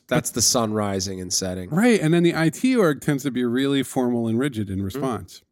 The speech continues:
Speaker 1: Yeah. Well, it's supportive.
Speaker 2: Yeah.
Speaker 1: It's viewed as supportive, not as something that can actually form its own agenda. The idea of product forming its own agenda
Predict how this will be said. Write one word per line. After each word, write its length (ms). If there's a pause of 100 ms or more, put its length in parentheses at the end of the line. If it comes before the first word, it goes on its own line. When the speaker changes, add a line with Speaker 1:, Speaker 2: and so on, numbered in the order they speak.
Speaker 1:
Yeah. 260
Well, 180
it's 180
supportive. 640 (160)
Speaker 2:
Yeah. 240 (120)
Speaker 1:
It's 140
viewed 220
as 120
supportive, 640 (320)
not 260
as 160
something 380
that 140
can 160
actually 420
form 340
its 160
own 140
agenda. 400
The 140
idea 300
of 140
product 680
forming 480
its 140
own 140
agenda 520